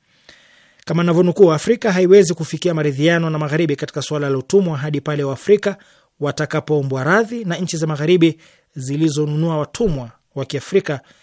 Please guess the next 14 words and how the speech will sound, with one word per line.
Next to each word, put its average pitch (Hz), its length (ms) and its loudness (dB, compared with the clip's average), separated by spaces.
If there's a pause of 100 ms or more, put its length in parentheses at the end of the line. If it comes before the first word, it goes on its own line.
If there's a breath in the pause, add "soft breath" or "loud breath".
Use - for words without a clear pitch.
(480 soft breath)
na 135 280 -4
kulilip-, 139 920 -6
ah, 143 260 -6
na 139 120 -6
kulilipa 147 500 -4
fidia 143 460 0 (380)
bara 135 480 -2 (140)
la 123 340 -8 (100)
Afrika," 131 440 -10
mwisho 131 220 -8
wa 135 40 -12
kunukuu. 147 380 0 (600 soft breath)
Kwa 175 100 -2
mujibu, 220 360 -2